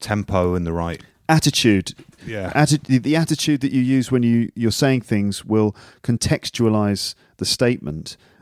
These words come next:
Speaker 2: and
Speaker 1: Mm.
Speaker 2: therefore make it mean two things at the same time because it's, it's in context. So if you've got a strong attitude on stage, then that can sort of really bring a new dimension to even things that aren't jokes, like you said.
Speaker 1: Yeah.
Speaker 2: Um, okay,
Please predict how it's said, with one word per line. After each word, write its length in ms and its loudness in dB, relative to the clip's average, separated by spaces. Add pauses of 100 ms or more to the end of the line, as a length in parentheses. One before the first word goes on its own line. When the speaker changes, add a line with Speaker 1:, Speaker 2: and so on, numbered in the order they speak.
Speaker 2:
and 140 0
Speaker 1:
Mm. 20 -4
Speaker 2:
therefore 420 4
make 300 2
it 220 0
mean 240 4
two 240 2
things 300 -4
at 60 -4
the 60 -10
same 260 0
time 280 2
because 200 -4
it's, 180 -8
it's 200 -6
in 120 0
context. 720 -4 (600)
So 440 0
if 100 -8
you've 100 2
got 140 4
a 40 -4
strong 340 0
attitude 580 -2
on 120 -4
stage, 420 -4
then 140 0
that 180 -2
can 180 -4
sort 160 -2
of 160 -6 (420)
really 180 4
bring 500 2
a 100 2
new 160 4
dimension 540 0
to 380 0 (100)
even 300 2
things 280 0
that 120 2
aren't 240 0
jokes, 460 2
like 120 0
you 60 -4
said. 380 0 (560)
Speaker 1:
Yeah. 280 2
Speaker 2:
Um, 200 -2 (500)
okay, 400 2